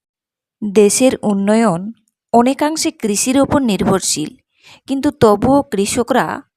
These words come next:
উপযুক্ত মর্যাদা পায় না। সাফল্য চাইলে কখনো সাফল্যকে লক্ষ্য বানানো উচিত না, বরং উন্নয়নকে লক্ষ্য বানাও। তুমি যা করতে ভালোবাসো সেটাই করতে থাকো,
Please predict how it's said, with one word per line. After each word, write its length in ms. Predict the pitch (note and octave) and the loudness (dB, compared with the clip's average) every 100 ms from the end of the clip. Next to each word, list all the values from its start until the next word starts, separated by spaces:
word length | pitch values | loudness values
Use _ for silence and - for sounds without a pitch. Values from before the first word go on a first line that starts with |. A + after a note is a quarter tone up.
| _ G#3+ | _ -6
উপযুক্ত 640 | G#3 A3+ G#3 B3+ - C4 | 2 2 2 -2 -2 -2
মর্যাদা 600 | A3+ F3+ F3 G#3+ A3 A3+ | 0 -2 -2 -2 0 -2
পায় 300 | - D#3 D3+ | -2 -6 -6
না। 220 | D#3 D#3 A#3 _ _ _ _ _ _ _ _ _ _ _ - | -8 -10 -14 _ _ _ _ _ _ _ _ _ _ _ -4
সাফল্য 720 | - A#3 G3+ - B3+ C4 C#4 | 0 2 2 4 6 6 4
চাইলে 680 | - F3+ F3 F3 F3+ G3+ - _ _ _ - | 4 2 2 0 -2 -2 -10 _ _ _ 2
কখনো 380 | C4+ E4 E4 E4+ | 2 4 4 4
সাফল্যকে 800 | - - - - C4 C#4 C#4 C#4+ | 2 -2 -2 2 4 2 2 2
লক্ষ্য 460 | F#3+ F3+ _ C#4+ | 2 2 _ 0
বানানো 360 | C#4 C4 C4+ C#4 | 2 0 0 0
উচিত 360 | F#3+ - F3 | -2 -4 -6
না, 180 | D#3 G#3 B3 _ _ _ _ _ F#3 | -8 -10 -14 _ _ _ _ _ -2
বরং 280 | F#3+ G3+ G3+ - | 2 2 0 -4
উন্নয়নকে 600 | A3 G3+ G#3 A#3 A3+ A#3+ | -4 0 2 2 2 2
লক্ষ্য 420 | A3 G3+ - A#3 | 4 2 2 0
বানাও। 420 | G#3+ G#3+ A3+ D4+ - _ _ - - | 0 -2 -2 -6 -10 _ _ -20 -8
তুমি 200 | - D4+ | -4 -2
যা 260 | A3+ A3 A3 | 0 0 0
করতে 380 | - C4 - C4+ | -2 -4 -2 -4
ভালোবাসো 800 | A#3 F#3+ G#3 G#3 A3 - C4+ F#4+ _ _ _ | -2 0 2 2 0 0 -2 -2 _ _ _
সেটাই 400 | - A3 A3 B3 | -10 -4 0 0
করতে 340 | D#4 A#3 - E3 | 2 0 0 -6
থাকো, 380 | - - A#2 | -8 -10 -10